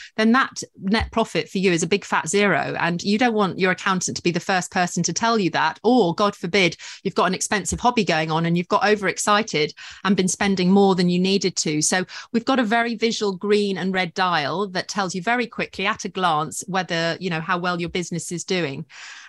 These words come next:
And one of the new features that we've got coming out very shortly is, um, something called a tax estimator, which will also tell you if you're putting in your income and expenses,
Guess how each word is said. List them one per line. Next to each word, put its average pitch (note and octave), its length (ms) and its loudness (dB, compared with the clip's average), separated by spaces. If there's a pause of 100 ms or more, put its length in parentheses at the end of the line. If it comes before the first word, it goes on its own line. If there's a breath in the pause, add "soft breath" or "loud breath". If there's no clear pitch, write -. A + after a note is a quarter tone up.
And F#3+ 340 -2
one A3 280 2
of B3+ 80 0
the G#3 100 -2
new F#3 160 -2
features F3 400 -4
that F3+ 140 -6
we've E3+ 180 -4
got F#3+ 200 -4
coming F3+ 320 -4
out F3 160 -2
very G3+ 180 0
shortly E3+ 540 -6
is, F3 260 -6
um, E3+ 160 -4
something F3 260 -6
called F#3 200 -4
a - 20 -6
tax - 380 -6
estimator, D#3+ 800 -4 (320 loud breath)
which - 280 -2
will G3 120 2
also G#3 480 0
tell E3 240 -2
you D#3+ 100 -2
if E3 100 -6
you're A3+ 120 0
putting A#3 220 0
in G#3+ 80 2
your G#3 100 -2
income G3+ 340 -2
and F3+ 80 -2
expenses, D#3 800 -4